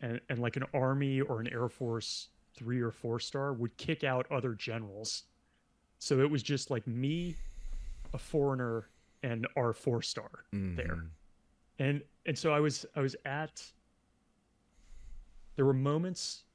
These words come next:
Speaker 1: where I was involved in, like, strategic events, maybe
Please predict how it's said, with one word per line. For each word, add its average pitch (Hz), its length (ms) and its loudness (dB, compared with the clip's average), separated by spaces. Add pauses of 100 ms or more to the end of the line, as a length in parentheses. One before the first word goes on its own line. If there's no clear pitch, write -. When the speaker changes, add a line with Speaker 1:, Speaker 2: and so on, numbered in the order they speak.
(200)
Speaker 1:
where 127 160 2
I - 20 4
was 127 220 2
involved 127 400 0
in, 131 100 -2
like, 117 140 -4
strategic - 720 -2 (560)
events, 123 600 -2
maybe 165 380 0